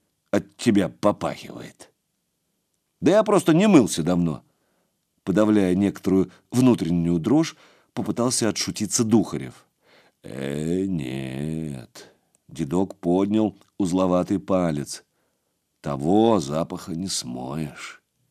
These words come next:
Или у тебя живой запах, и тады любой мертвец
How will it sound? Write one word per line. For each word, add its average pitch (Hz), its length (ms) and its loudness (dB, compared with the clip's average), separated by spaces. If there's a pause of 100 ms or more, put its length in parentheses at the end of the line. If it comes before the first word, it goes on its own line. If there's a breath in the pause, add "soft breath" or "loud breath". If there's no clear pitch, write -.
(540)
Или 98 260 4
у 82 100 0
тебя 80 440 -4 (460)
живой 73 500 -2
запах, 104 640 -2 (680)
и 82 100 -4
тады 85 340 2
любой 113 380 4
мертвец 113 720 0